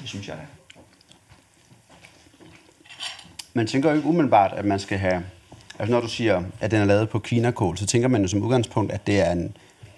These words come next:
Speaker 2: hvad skal man sige, sådan, ikke en, ikke en syrlig smag, man får ud af det. Men den er jo ekstremt syrlig.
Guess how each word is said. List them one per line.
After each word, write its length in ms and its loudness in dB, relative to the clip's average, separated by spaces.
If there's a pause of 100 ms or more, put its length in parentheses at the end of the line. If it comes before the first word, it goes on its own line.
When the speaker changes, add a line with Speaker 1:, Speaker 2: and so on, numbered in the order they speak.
(200)
Speaker 2:
hvad 80 -16
skal 160 -2
man 100 0
sige, 260 -2
sådan, 260 -4
ikke 240 0
en, 260 2
ikke 400 -2
en 60 2
syrlig 400 0
smag, 260 0
man 140 0
får 180 0
ud 200 0
af 160 0
det. 120 -8 (1120)
Men 160 0
den 100 2
er 40 4
jo 60 4
ekstremt 360 2
syrlig. 460 0